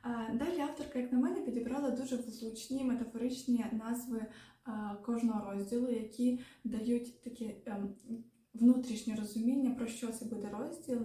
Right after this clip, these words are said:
і такі ніби як поклад на свою інтуїцію. Ось декілька з них, які мені найбільше запам'яталися.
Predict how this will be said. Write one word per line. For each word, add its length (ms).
і 320
такі 140
ніби 260
як 400
поклад 340
на 60
свою 480
інтуїцію. 840
Ось 160
декілька 540
з 60
них, 240
які 200
мені 160
найбільше 640
запам'яталися. 840